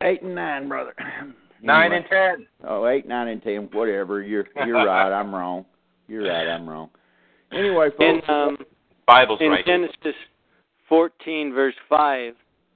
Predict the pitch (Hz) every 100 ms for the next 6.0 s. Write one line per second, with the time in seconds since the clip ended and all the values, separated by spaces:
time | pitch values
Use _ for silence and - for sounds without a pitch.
0 | _ _ _ _ 123 117 113 151 156 131
1 | 147 _ - 117 117 151 143 113 127 139
2 | 165 139 117 113 _ _ _ - 123 117
3 | 117 - 131 117 123 135 120 95 82 _
4 | _ _ 117 120 127 143 - 110 - _
5 | _ _ _ _ - 127 117 123 120